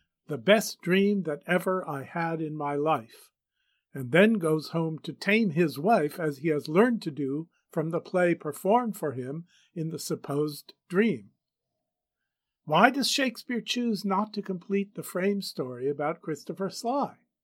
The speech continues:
The last scene of Shakespeare's frame story, which is interposed at the end of Act One, Scene One, gives us a hint.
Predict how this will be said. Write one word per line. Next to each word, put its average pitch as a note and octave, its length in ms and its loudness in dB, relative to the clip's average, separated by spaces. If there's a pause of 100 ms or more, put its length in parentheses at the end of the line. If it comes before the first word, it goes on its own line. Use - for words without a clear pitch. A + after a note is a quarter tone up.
(1700)
The D#3+ 80 -4
last A#3 420 2
scene A#3+ 260 0
of G3+ 120 -2
Shakespeare's G#3+ 640 2
frame D3+ 340 -4
story, B2+ 520 -8 (460)
which D3+ 220 -4
is D3+ 200 -4
interposed G3 640 4
at E3+ 120 -10
the D3+ 140 -4
end F3 180 -4
of C#3 120 -6
Act D#3 280 -4
One, D3 280 -8
Scene C#3 300 -10
One, D#3+ 400 -2 (360)
gives F#3+ 280 8
us F3 180 -2
a D3+ 80 -2
hint. D3 400 -2